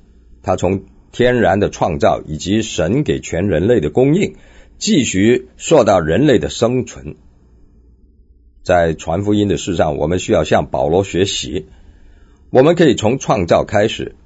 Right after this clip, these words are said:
但是不应该停留在那里。我们应该继续说到人的生活。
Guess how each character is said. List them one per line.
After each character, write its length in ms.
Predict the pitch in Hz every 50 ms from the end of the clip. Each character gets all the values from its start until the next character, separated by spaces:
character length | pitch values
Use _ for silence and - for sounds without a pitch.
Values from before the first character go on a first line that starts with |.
| - _
但 180 | - 110 107 92
是 200 | 85 - 85 67
不 180 | - - 113 123
应 120 | 123 123
该 140 | 117 117 110
停 400 | 110 - - - 82 98 139 170
留 160 | 143 104 110
在 160 | - 80 73
那 140 | 71 71 64
里。 120 | 62 - - - _ _ _ _ - - - _ _ _ - -
我 100 | - -
们 320 | 85 90 92 92 98 98 - -
应 160 | 101 104 98
该 340 | 98 101 95 95 95 92 - - - - -
继 260 | - - 175 170 131
续 200 | 110 - 90 98
说 180 | 101 - 98 90
到 100 | 85 78
人 240 | 73 69 71 92 139
的 120 | 139 87
生 220 | 78 - 104 87
活。 260 | 78 69 - - -